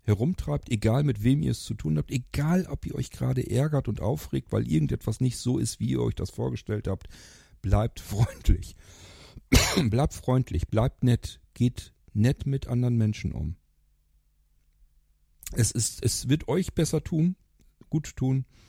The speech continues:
und diesen anderen Menschen sowieso. Das ist so, ich sag mal, das Grundgerüst, ähm, was ich einfach von euch erhoffe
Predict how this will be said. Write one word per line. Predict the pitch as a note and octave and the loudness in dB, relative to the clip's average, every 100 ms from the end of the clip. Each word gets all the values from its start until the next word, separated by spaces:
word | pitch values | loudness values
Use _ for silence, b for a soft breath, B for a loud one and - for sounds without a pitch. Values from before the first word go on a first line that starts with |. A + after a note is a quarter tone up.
| B B | B B
und | A2 A#2+ | -2 0
diesen | A#2 - | 0 2
anderen | A#2+ A#2 | 2 4
Menschen | A2+ G#2+ - F#2+ | 4 2 0 -2
sowieso. | F#2+ F2+ D#2 C#2 _ _ _ _ _ _ _ _ _ _ _ b b b b b b | 0 0 -2 -6 _ _ _ _ _ _ _ _ _ _ _ b b b b b b
Das | A#2+ C3 | -2 0
ist | B2 | 0
so, | C3+ B2+ B2 B2 _ _ _ _ _ _ _ | 2 4 2 -2 _ _ _ _ _ _ _
ich | - A2+ | -10 -4
sag | C3 | 0
mal, | A#2 | 0
das | A2+ A2 | 0 0
Grundgerüst, | - B2 D3+ - A#2 A#2 A2 - - | 2 2 2 2 2 2 0 -6 -8
ähm, | - G#2+ A2+ A#2 - | -2 0 0 -2 -2
was | B2 | -2
ich | B2+ - | -2 -2
einfach | C3 C3 B2+ | -2 0 -4
von | - - - B2 - | -6 -14 -2 -2 0
euch | A2+ B2 - - B B - | -2 -4 -6 -18 B B -2
erhoffe | A2+ A#2+ C3+ B2+ A#2 A#2+ | 0 0 -2 2 2 2